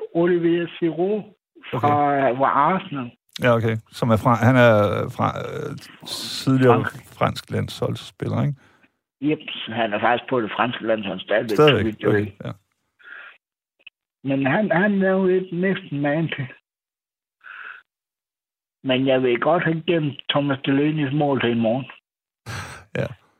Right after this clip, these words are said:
Speaker 2: Men hey,
Speaker 1: I kampen mod Østrig.
Speaker 2: ærligt talt, Henrik, når man lige har smadret Moldova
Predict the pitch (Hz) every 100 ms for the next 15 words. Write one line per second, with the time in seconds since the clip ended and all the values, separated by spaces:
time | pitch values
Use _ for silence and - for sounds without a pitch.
0 | _ - 127 135 156 151 - 131 - 127
1 | 123 131 127 - 143 151 170 147 135 143
2 | 135 135 139 147 156 - 135 139 147 135
3 | 117 110 117 117 120 135 - 151 120